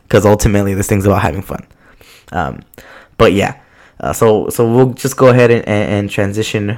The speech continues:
uh, right into it. Um, this year, one of the changes,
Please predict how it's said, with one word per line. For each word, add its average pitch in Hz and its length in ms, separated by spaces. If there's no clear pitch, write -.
uh, 101 220
right 101 260
into 117 320
it. 120 240
Um, - 540
this 110 300
year, 110 320
one 110 180
of 110 80
the 104 80
changes, 117 600